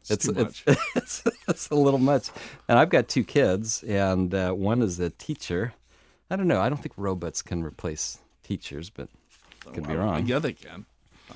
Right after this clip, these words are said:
Speaker 1: would
Speaker 2: I
Speaker 1: imagine right online.
Speaker 2: I suppose they just turn, the robot turns on the T V and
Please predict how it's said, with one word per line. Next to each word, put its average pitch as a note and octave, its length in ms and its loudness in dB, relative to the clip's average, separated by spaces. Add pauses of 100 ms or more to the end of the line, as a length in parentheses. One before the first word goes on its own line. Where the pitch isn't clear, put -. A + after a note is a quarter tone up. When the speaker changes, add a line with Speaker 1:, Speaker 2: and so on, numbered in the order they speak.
Speaker 1:
would A2+ 120 -8
Speaker 2:
I F2+ 40 -6
Speaker 1:
imagine C#3+ 360 2
right C3 140 2
online. E3+ 540 2 (360)
Speaker 2:
I F#2+ 60 -6
suppose B2 480 6
they G#2+ 140 4
just G#2 180 -2
turn, A#2+ 380 0
the F#2+ 100 2
robot G2+ 400 2
turns G#2+ 320 0
on G2+ 200 2
the F2+ 100 0
T G#2+ 280 -2
V A2+ 320 0
and F#2 260 -4